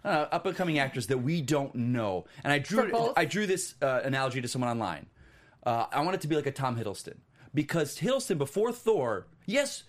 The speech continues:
Speaker 1: he had worked, he has got a long resume, but none of us as American audiences, we didn't know this guy. He shows up as Thor and Loki, and we're like, "Who the hell is this guy?" And he was phenomenal,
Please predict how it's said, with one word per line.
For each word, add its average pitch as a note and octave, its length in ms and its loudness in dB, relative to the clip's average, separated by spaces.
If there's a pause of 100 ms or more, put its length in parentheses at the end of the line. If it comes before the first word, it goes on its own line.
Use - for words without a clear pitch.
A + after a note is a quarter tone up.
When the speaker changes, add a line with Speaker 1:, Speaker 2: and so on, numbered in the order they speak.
Speaker 1:
he F#3+ 140 -4
had D#3 160 0
worked, G3 420 2
he C#3+ 160 -2
has B3 160 -2
got D#3+ 120 2
a C3+ 40 0
long C#3 220 0
resume, F3 260 0
but C#3+ 180 0
none E3+ 300 2
of G#3 60 -2
us G#3 100 -2
as C#3 100 -4
American D3+ 300 0
audiences, C#3 340 -2
we C#3 120 -2
didn't D3+ 120 -2
know C3+ 140 2
this A#2+ 160 -6
guy. - 300 -10 (320)
He G#3+ 120 2
shows F3 220 2
up F3+ 140 -2
as B2+ 100 -4
Thor E3 340 2
and B2 120 0
Loki, C#3+ 300 0
and A2+ 80 -2
we're D3+ 80 0
like, B2 180 0 (300)
"Who E4+ 340 2
the C#3 120 -2
hell E3+ 240 -4
is D#3+ 120 -2
this D4+ 220 -2
guy?" D3 160 2
And D3 60 0
he D#3 80 0
was C3 140 -2 (180)
phenomenal, A3 880 0